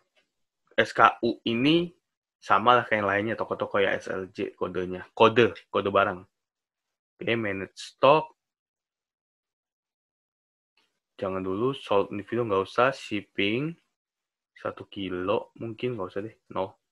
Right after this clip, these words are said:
Oke, atribut. Nah, atribut ini penting, teman-teman. Contoh. Em, warna.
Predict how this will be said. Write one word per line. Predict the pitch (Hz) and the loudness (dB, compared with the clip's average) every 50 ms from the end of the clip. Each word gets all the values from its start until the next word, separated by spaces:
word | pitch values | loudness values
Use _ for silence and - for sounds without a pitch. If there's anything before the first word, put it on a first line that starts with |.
| _ _ _ _ _ _ _ _ _ _ _ _ _ _ _ _ _ _ _ _ _ _ _ _ _ _ _ _ _ _ _ _ _ _ _ _ _ _ _ _ _ _ _ _ _ _ _ _ _ _ _ _ _ _ _ _ _ _ _ _ _ | _ _ _ _ _ _ _ _ _ _ _ _ _ _ _ _ _ _ _ _ _ _ _ _ _ _ _ _ _ _ _ _ _ _ _ _ _ _ _ _ _ _ _ _ _ _ _ _ _ _ _ _ _ _ _ _ _ _ _ _ _
Oke, | - - - - | -10 -8 -8 -8
atribut. | - - 104 - _ - 107 104 104 110 104 - _ _ _ _ - | -8 -10 -12 -10 _ -6 -6 -4 -4 -4 -6 -6 _ _ _ _ -4
Nah, | 107 98 90 - 95 | -2 0 0 -2 -4
atribut | 95 - - 104 101 113 | -6 -6 -4 -2 -2 -2
ini | 110 139 | -2 -4
penting, | 139 - 160 147 127 107 90 85 | -4 -4 -4 -2 -2 -4 -4 -6
teman-teman. | - 98 98 95 98 95 92 92 - _ _ _ _ _ _ _ _ _ _ _ | -10 -10 -10 -8 -10 -10 -12 -14 -18 _ _ _ _ _ _ _ _ _ _ _
Contoh. | - - 90 90 - 95 87 - - _ _ _ _ _ _ _ _ _ _ _ _ _ _ _ _ _ _ _ _ _ _ _ _ _ _ _ _ _ _ _ _ _ _ _ _ - 110 | -12 -10 -8 -4 -4 -4 -4 -4 -8 _ _ _ _ _ _ _ _ _ _ _ _ _ _ _ _ _ _ _ _ _ _ _ _ _ _ _ _ _ _ _ _ _ _ _ _ -10 -10
Em, | 104 104 104 104 104 104 104 101 110 - _ _ _ _ _ _ _ | -8 -8 -8 -10 -10 -10 -10 -12 -14 -18 _ _ _ _ _ _ _
warna. | - - 98 95 95 92 92 92 101 98 104 101 90 | -14 -8 -6 -4 -2 -2 -4 -6 -4 -2 0 0 0